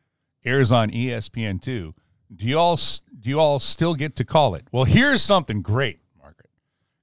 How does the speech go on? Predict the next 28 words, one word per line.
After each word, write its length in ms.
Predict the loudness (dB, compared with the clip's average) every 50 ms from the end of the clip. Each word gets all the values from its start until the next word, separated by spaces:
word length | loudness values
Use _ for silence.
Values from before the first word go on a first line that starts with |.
| _ _ -2
Every 240 | 0 2 2 0 0
game 200 | 0 0 0 0
of 60 | 0
the 60 | 0
first 300 | 0 0 0 0 0 0
round 180 | 0 0 2 0
is 100 | 0 0
on 160 | 0 0 0
Bally 240 | 0 0 -2 -2 -4
Sports 340 | -6 -8 -10 -12 -12 -12
South. 260 | -14 -14 -16 -18 _ _ _ _ _ _ _ _
Every 420 | -2 -2 0 0 -2 -2 -4 -6 -10 _ _
single 480 | -6 -4 -2 -2 0 0 -2 -2 -4 _ _
game. 260 | -14 -14 -12 -14 -16 _ _ _ _ _ _ _ _ _ _ _ _ _ -8
Games 280 | -6 -4 -4 -4 -2
one, 180 | 0 0 0 2
two, 140 | 2 0 0
three, 200 | 0 0 -2 -2
four, 420 | 0 2 2 4 4 2 0 -2 -6 _ _ _ _ _ _ _ -6
and 120 | -2 0
then, 280 | 0 0 0 -2 -4 -8 _ _ _ -2
if 180 | 0 0 0 2
necessary, 580 | 2 2 2 2 0 0 0 0 0 -2 -4 -6 -10 -4
five, 260 | -2 -2 0 -2 -2
six, 220 | -4 -6 -4 -4
seven. 300 | -4 -6 -6 -6 -12 -16 _ _ _ _ _
Every 260 | 2 2 4 4 4 4
one 400 | 4 4 4 4 2 0 -2